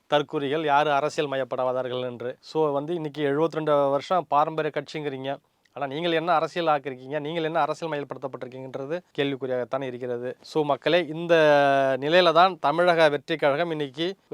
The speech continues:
கொண்ட கொள்கையிலும் சரி, அவர்கள் சொன்ன வார்த்தையிலும் சரி உறுதியாக இருக்கிறார்கள். அதனால தான்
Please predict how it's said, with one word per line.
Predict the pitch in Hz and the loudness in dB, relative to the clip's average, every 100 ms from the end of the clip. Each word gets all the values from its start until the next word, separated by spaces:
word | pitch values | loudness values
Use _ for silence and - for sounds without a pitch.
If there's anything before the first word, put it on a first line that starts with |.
| 135 | -2
கொண்ட | 151 175 190 | 0 6 6
கொள்கையிலும் | 160 165 170 175 170 | 6 4 4 0 -2
சரி, | - 143 160 180 _ _ | -4 -4 -4 -6 _ _
அவர்கள் | 123 131 135 | -8 -6 -6
சொன்ன | - 151 190 190 | -2 -2 2 6
வார்த்தையிலும் | 151 170 170 165 | 6 6 4 -4
சரி | 147 156 | -4 -6
உறுதியாக | 156 151 160 175 160 | -4 -4 2 4 4
இருக்கிறார்கள். | 143 131 127 131 165 - _ _ | -2 -2 -2 -2 -8 -10 _ _
அதனால | 117 135 175 170 160 | -4 0 4 6 6
தான் | 151 196 | 4 0